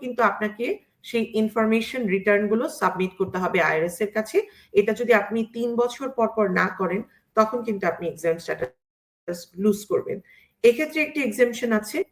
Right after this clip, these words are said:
একটি এক্সেপশন আছে, সেটা হচ্ছে মসজিদ, মন্দির বা চার্চ, যে রিলিজিয়াস অর্গানাইজেশন গুলো আছে সেগুলো কিন্তু এই নাইন নাইনটি ফর্ম ফিল আপ করতে হবে না। এটা অনেকেই হয়তো জানেন না, অনেকে মস্ক আছে যারা তারাও হয়তো করছেন, কিন্তু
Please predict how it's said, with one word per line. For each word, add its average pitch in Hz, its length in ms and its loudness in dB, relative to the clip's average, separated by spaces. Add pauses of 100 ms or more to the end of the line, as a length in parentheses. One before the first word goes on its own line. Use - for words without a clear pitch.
(140)
একটি 196 180 0 (100)
এক্সেপশন 208 360 0
আছে, 165 220 -6
সেটা 202 300 0
হচ্ছে 214 200 2 (400)
মসজিদ, 226 380 2
মন্দির 202 360 4
বা 175 120 0
চার্চ, 202 480 4 (280)
যে 185 100 8 (420)
রিলিজিয়াস 240 420 2
অর্গানাইজেশন 175 580 -4
গুলো 170 160 0 (100)
আছে - 200 -2 (420)
সেগুলো 262 380 0 (120)
কিন্তু 240 220 -2 (180)
এই 202 160 10
নাইন 175 240 2
নাইনটি 180 320 -2
ফর্ম 160 280 2
ফিল 160 120 0
আপ 160 180 -4
করতে 156 180 -2 (160)
হবে 190 320 8
না। - 60 -8 (520)
এটা 214 200 8 (120)
অনেকেই 208 320 2
হয়তো 220 200 0
জানেন 190 340 2
না, 269 140 2
অনেকে 180 200 0 (160)
মস্ক 190 280 0
আছে 202 220 0
যারা 190 220 2
তারাও 165 380 2
হয়তো 170 220 -2
করছেন, 226 420 0 (380)
কিন্তু 196 180 4